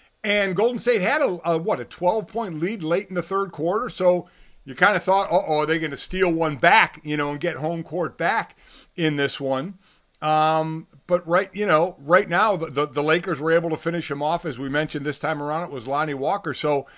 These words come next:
w-, it's so wild. In the East, you have an eighth seed in Miami,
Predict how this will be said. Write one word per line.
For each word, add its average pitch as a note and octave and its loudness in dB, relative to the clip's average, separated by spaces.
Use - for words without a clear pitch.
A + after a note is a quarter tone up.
w-, E3+ -2
it's F3+ 2
so G#3 4
wild. F3 2
In F#3 0
the E3 -2
East, B3 -4
you G3 0
have E3+ 2
an D#3+ 0
eighth C4 2
seed D#3 -4
in D#3+ -2
Miami, D3 0